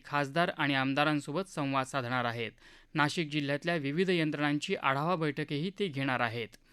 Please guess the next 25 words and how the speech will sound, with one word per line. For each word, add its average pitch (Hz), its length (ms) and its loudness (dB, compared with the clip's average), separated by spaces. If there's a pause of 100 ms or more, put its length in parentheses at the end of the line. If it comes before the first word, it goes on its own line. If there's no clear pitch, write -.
(220)
यासोबतच 160 680 2 (280)
उद्या 170 260 4
दुपारी 196 480 2
ते 196 100 2
राजकीय 160 400 0
पक्षांचे 165 560 -2
नाशिकमधले 147 640 0
पदाधिकारी, 156 680 0 (260)
संघटना 147 560 2
प्रतिनिधी 156 580 -2 (300)
आणि 151 240 6
विविध 165 280 2
क्षेत्रातील 175 680 -2
तज्ज्ञांसोबतही 147 760 -2
संवाद 139 400 -4
साधणार 120 400 -2
आहेत. 113 240 -6 (720)
या 139 100 4
प्रादेशिक 139 480 0
बातम्या 147 300 2
आकाशवाणीच्या 156 800 2
मुंबई 170 360 0
केंद्रावरून 139 560 0
देत 139 220 -2
आहोत. 110 240 -8